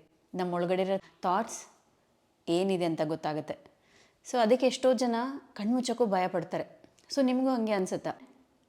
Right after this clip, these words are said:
"ನನ್ನ ಲೈಫಲ್ಲಿ ಇನ್ನೇನು ಉಳ್ದಿಲ್ಲ, ಎಲ್ಲ ಕಡೆಯಿಂದ ಪ್ರಾಬ್ಲಮ್ಸ್, ಯಾರು ನನ್ನ ಪ್ರೀತಿ ಮಾಡೋರಿಲ್ಲ" ಅಂತ ಅನ್ಸುತ್ತಾ?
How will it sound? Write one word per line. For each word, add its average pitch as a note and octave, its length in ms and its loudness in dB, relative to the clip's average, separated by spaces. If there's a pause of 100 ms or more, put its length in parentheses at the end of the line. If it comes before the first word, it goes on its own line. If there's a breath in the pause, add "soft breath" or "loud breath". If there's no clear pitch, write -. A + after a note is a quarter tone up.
(680)
"ನನ್ನ F3+ 220 0
ಲೈಫಲ್ಲಿ F#3 560 0 (440)
ಇನ್ನೇನು F#3 580 -2
ಉಳ್ದಿಲ್ಲ, E3 340 -2 (1120 soft breath)
ಎಲ್ಲ G3 360 -2 (180)
ಕಡೆಯಿಂದ F3+ 340 0
ಪ್ರಾಬ್ಲಮ್ಸ್, D#3+ 760 -4
ಯಾರು G#3 360 0
ನನ್ನ G#3+ 220 0 (480 loud breath)
ಪ್ರೀತಿ A3+ 300 0
ಮಾಡೋರಿಲ್ಲ" F3 500 0
ಅಂತ E3+ 220 -2
ಅನ್ಸುತ್ತಾ? D#3 420 -4